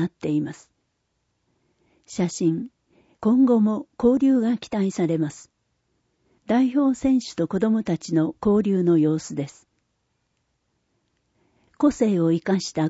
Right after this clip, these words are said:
交流の拡大。記念式典などで、出島表門橋完成を祝う三千七百五十五万円。昨年十一月二十四日に、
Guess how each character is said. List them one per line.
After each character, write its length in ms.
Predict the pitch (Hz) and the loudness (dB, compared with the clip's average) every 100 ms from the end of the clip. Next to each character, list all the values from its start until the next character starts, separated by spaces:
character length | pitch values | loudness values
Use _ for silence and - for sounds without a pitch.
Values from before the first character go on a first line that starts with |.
| - | 4
交 200 | 226 240 | 4 4
流 200 | 240 208 | 4 2
の 160 | 190 | 2
拡 280 | 190 185 - | -2 -6 -4
大。 320 | 156 156 170 _ _ _ _ _ _ _ _ _ _ _ - | -4 -6 -10 _ _ _ _ _ _ _ _ _ _ _ -8
記 160 | - | 2
念 220 | 240 285 277 | 4 6 4
式 300 | - - - | 0 -14 -4
典 240 | 175 156 | -2 0
な 120 | 165 | 0
ど 140 | 160 156 | 0 -2
で、 180 | 160 - _ _ _ _ | -4 -8 _ _ _ _
出 140 | 180 185 | -2 0
島 340 | 254 254 262 | 4 2 2
表 340 | - 226 247 254 | 2 2 2 0
門 260 | 240 240 208 | 2 2 0
橋 80 | 147 - - | -4 -8 -16
完 220 | - 233 254 | -6 -2 0
成 240 | - 208 | 2 0
を 180 | 190 185 | 2 -2
祝 300 | 190 175 160 | -2 -2 -2
う 160 | 156 - _ _ _ _ _ | -4 -8 _ _ _ _ _
三 340 | - 226 254 | -4 2 2
千 260 | 269 285 220 | 4 2 2
七 220 | 196 180 | 2 2
百 280 | 175 160 160 | 0 -2 -2
五 120 | 185 | -2
十 280 | 175 233 226 | -2 -2 -2
五 140 | 208 | -2
万 300 | 185 180 165 | 0 2 2
円。 280 | 165 156 202 _ _ _ _ _ _ _ _ _ _ _ _ _ _ | 0 -2 -8 _ _ _ _ _ _ _ _ _ _ _ _ _ _
昨 340 | - 190 - | -6 -4 2
年 320 | 269 262 240 | 2 4 2
十 240 | 202 240 262 | 0 2 2
一 220 | 254 262 | 2 0
月 260 | 233 - 226 | -2 0 4
二 140 | 269 | 4
十 260 | - 185 165 | 4 0 0
四 160 | 165 - - | 0 -4 -4
日 100 | 165 | -2
に、 220 | 170 | -2